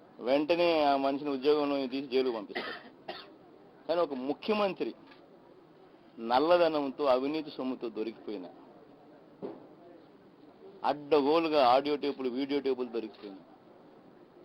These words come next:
డిస్క్వాలిఫై గారు, రాజీనామాలు చేయరు. పైగా ఆయన ఒక్కొక్క ఎమ్మెల్యేకి ఇరవై కోట్లు, ముప్పై కోట్లు ఇచ్చి, ఇచ్చి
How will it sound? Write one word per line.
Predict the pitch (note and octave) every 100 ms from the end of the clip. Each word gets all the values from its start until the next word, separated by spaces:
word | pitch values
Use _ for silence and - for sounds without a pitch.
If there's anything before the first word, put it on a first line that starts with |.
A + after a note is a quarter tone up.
| - - - -
డిస్క్వాలిఫై | A2+ A2+ C3+ B2+ A2+ A2+ G#2+
గారు, | A2+ C3+ A#2 - - - - - - - - - - - - G#2+
రాజీనామాలు | G#2+ C3 B2+ C3 B2+ B2 A#2
చేయరు. | G2 A2+ D3+ A#2 - - - - - - - - - - -
పైగా | C3 F#3+ G3 E3+ C#3 D3+ - - - - - - - - - -
ఆయన | C#3 D#3
ఒక్కొక్క | C#3 F3 -
ఎమ్మెల్యేకి | G3 G3 G3 F#3+ F#3+ F3
ఇరవై | E3+ E3+ E3+
కోట్లు, | D#3+ E3 D#3+
ముప్పై | D#3+ D3 D3+
కోట్లు | C3+ D#3+ D#3+
ఇచ్చి, | D#3+ -
ఇచ్చి | C#3 D#3+